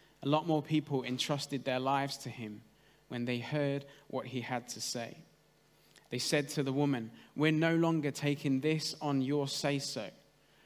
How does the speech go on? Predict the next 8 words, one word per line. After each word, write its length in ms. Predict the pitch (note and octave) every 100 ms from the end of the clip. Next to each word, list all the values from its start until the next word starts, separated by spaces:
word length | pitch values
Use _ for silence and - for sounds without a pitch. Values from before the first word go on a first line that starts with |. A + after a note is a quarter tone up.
| _
We 180 | - C3+
heard 480 | B2 - D#3+ E3 E3+
it 180 | F3 E3+ - - -
for 280 | - D3 C#3
ourselves 1040 | C3+ B2 - F3 D#3 A2+ G#2+ G#2+ - - - _ _ _
and 240 | C3 B2 B2+
know 200 | C#3 A#2
it 160 | G#2